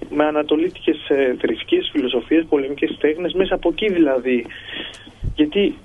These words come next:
η δικιά μου γνώμη είναι ότι το κακό είναι, είναι ένα. Με πολλά πρόσωπα, αλλά κατά βάθος είναι ένα, ας πούμε. Δηλαδή, όλα τα αποτελέσματα φέρνει ένα. Απλά έχει πολλά προσωπία και πολλές μάσκες και ανάλογα στην κάθε περίσταση φοράει και ένα άλλο προσωπείο.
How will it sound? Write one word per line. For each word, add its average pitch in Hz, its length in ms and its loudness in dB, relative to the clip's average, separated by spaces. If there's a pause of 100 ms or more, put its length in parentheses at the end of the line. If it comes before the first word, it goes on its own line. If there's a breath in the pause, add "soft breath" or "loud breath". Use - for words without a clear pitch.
(140)
η - 80 2
δικιά 143 280 2
μου 185 140 -6
γνώμη 190 220 2
είναι 202 120 0
ότι 196 120 -2
το 165 100 2
κακό 139 520 0 (120)
είναι, 202 300 2 (1600 loud breath)
είναι 233 220 4
ένα. 147 380 -2 (300)
Με 151 160 0
πολλά 180 300 4
πρόσωπα, 185 440 -2
αλλά 180 160 2
κατά 143 300 0
βάθος 151 420 -2
είναι 208 160 0
ένα, 180 240 0
ας - 180 -8
πούμε. 123 140 -6
Δηλαδή, 180 520 2 (480 loud breath)
όλα 190 240 2
τα - 80 0
αποτελέσματα 180 640 2
φέρνει 208 300 0
ένα. 180 100 2
Απλά 196 180 2
έχει 190 140 -8
πολλά 185 280 2
προσωπία 180 440 -2
και 190 120 -4
πολλές 185 380 2
μάσκες 185 440 -2
και 208 120 -4
ανάλογα 202 400 0
στην - 200 -4
κάθε 165 640 2
περίσταση 190 460 -4
φοράει 202 300 2
και 196 100 -6
ένα 196 160 -2
άλλο 190 140 0
προσωπείο. 170 580 0